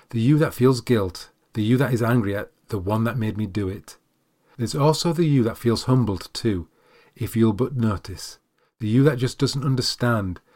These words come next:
the you that tries to hide. Yes, it might have looked like drunken temptation. It might have felt like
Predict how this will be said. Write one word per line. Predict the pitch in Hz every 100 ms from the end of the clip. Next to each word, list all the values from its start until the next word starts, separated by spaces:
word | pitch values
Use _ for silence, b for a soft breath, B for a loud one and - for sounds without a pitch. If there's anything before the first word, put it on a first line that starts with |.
| -
the | 110
you | 123
that | 139
tries | - 113 117
to | -
hide. | - 110 101 92 90 - _ _ b b b
Yes, | - 139 85 - -
it | 143 139
might | 131 151
have | 135
looked | 135 143
like | 113 110
drunken | 120 110 120
temptation. | 90 110 110 120 117 - 90 - -
It | 151
might | 135 143
have | 147
felt | - 139
like | 110 -